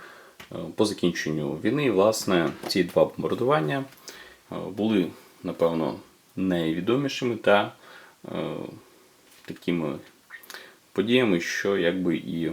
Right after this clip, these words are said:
передували до, е, капітуляції Японії. До речі, це були, як виявилось, е, нещодавно дізнався, не найбільші руйнівні бомбардування Японії. В тому ж сорок п'ятому році, в березні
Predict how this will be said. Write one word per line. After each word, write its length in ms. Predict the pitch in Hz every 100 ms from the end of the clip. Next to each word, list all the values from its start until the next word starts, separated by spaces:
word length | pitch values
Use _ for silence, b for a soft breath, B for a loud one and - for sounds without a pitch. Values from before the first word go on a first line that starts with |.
| -
передували 640 | 82 78 78 87 92 87 92 - -
до, 280 | 85 80 87 - - B B -
е, 140 | - - - _ _
капітуляції 760 | - - 80 85 85 - 85
Японії. 480 | 92 - - - - - B B B B
До 120 | 98
речі, 260 | 98 82 80
це 360 | - 95 82 - -
були, 460 | 92 90 87 82 80
як 220 | 76 -
виявилось, 680 | 85 80 80 78 - - -
е, 40 | 92 87 90
нещодавно 480 | 95 92 90 85 85
дізнався, 480 | 92 - 76 -
не 100 | 85
найбільші 560 | 80 78 92 123 - 143 151 B B B B B
руйнівні 500 | 123 123 135 127 127
бомбардування 720 | 127 123 127 123 123 123 123
Японії. 580 | 117 - 117 117 113 120 B B
В 60 | -
тому 220 | - 85
ж 60 | 80
сорок 200 | - 76
п'ятому 340 | 85 85 95
році, 320 | 127 143 -
в 140 | 127 98 98 80 -
березні 600 | 87 95 113 - 131